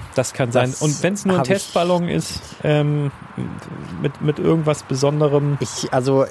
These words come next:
Speaker 2: der, der Todesstern geht E O L.
Speaker 1: Ja.
Speaker 2: Und für mich würde das eigentlich heißen, dass ein neuer kommt. Und das würde ja Sinn machen, das Ding über die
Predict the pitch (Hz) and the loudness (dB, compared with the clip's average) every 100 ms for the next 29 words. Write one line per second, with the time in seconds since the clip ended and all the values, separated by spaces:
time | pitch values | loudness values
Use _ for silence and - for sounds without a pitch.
0 | - - 131 143 131 131 131 120 - 147 | -4 -10 -4 2 2 2 2 0 2 0
1 | 151 - 131 127 123 - 123 117 113 104 | 0 -2 0 0 -2 0 0 2 2 2
2 | 87 - - - - - - 127 131 113 | 0 -4 -16 -20 -20 -20 -6 0 0 0
3 | 107 131 127 151 - - - - - - | -2 2 2 2 -2 -16 -20 -20 -20 -20
4 | - - - - - - 107 127 160 151 | -20 -20 -20 -20 -20 -14 -2 2 2 0
5 | 131 - 131 127 - 120 135 - 147 123 | -2 0 2 2 2 0 0 0 0 0
6 | 113 127 120 117 107 95 - 101 87 - | 2 4 4 2 0 -4 -2 -2 -2 -10
7 | - _ - 123 98 - - - - - | -18 _ -8 -6 -6 -10 -20 -18 -18 -20
8 | - - - - - _ - 107 - 117 | -20 -20 -20 -20 -20 _ -2 -2 -2 2
9 | 135 156 147 123 127 139 127 143 127 117 | 2 4 2 2 2 2 0 0 0 0
10 | - 127 120 127 127 - - - 131 120 | 0 2 2 2 -2 -8 -14 0 2 4
11 | 123 117 113 117 | 4 4 4 2